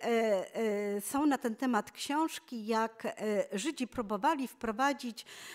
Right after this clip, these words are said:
e, taką autonomię narodową w różnych państwach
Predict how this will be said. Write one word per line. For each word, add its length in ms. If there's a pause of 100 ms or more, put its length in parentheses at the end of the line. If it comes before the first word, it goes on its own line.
(100)
e, 320
taką 340
autonomię 600
narodową 640
w 60
różnych 400
państwach 720